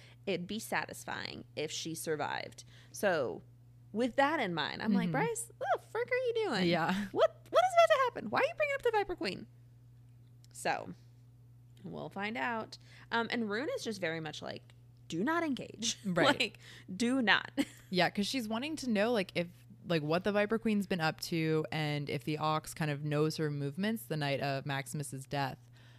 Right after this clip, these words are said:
Speaker 2: And I'm like, "Okay." Um, and he kinda tells her, like you said, "Stay out of it. Um, the governor's gonna handle it." And she's like, "Um, well, actually, the governor kind of appointed me to handle it."
Speaker 1: Yeah.
Speaker 2: Um,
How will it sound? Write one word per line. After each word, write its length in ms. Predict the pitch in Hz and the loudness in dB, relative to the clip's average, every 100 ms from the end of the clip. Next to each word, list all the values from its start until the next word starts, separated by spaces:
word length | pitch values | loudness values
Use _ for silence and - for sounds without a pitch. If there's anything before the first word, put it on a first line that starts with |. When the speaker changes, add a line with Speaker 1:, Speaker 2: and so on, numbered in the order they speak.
| - - | -20 -14
Speaker 2:
And 100 | 151 | -12
I'm 140 | 135 | -10
like, 180 | 139 139 | -10 -8
"Okay." 480 | 151 202 165 165 175 - - - | -4 0 2 2 0 -6 -20 -6
Um, 300 | - 156 147 | 2 2 4
and 140 | 165 | 2
he 560 | 160 165 170 165 160 156 | 0 0 0 0 0 -2
kinda 300 | - 185 208 | -6 -4 -4
tells 300 | 196 190 180 | 0 0 0
her, 340 | 175 170 165 - - | 0 0 0 -4 -6
like 140 | 151 | -4
you 80 | 180 | -2
said, 240 | 160 139 | 0 -2
"Stay 240 | 143 - 190 | -2 2 4
out 200 | 165 135 | 4 2
of 100 | 131 | 2
it. 240 | 143 - - | 0 -2 -2
Um, 580 | 151 151 151 151 151 143 - | 0 0 0 0 -2 -6 -6
the 80 | |
governor's 460 | 147 151 214 202 147 | -2 -2 0 0 0
gonna 160 | 139 143 | -2 -4
handle 320 | 123 117 117 | -4 -4 -4
it." 160 | 143 | -4
And 80 | - | -6
she's 180 | - 196 | -10 -8
like, 200 | 196 196 - | -8 -8 -8
"Um, 480 | 339 339 330 330 330 262 | -6 -4 -2 -4 -6 -4
well, 260 | 302 285 - | -2 0 0
actually, 720 | 254 370 - 165 143 143 147 | -2 -2 -4 -2 0 -2 -2
the 100 | 165 | 2
governor 340 | 214 220 226 | 2 4 2
kind 240 | 214 247 254 | 0 -2 0
of 80 | |
appointed 380 | 294 233 277 277 | 0 0 -2 -2
me 240 | 269 294 381 | -2 -2 0
to 120 | 233 | 2
handle 380 | 185 139 131 127 | 2 0 -2 0
it." 180 | 151 - | 0 -2
Speaker 1:
Yeah. 840 | 269 254 247 240 247 160 151 139 | -4 -4 -6 -8 -4 0 2 0
Speaker 2:
Um, 200 | 135 120 | -2 -6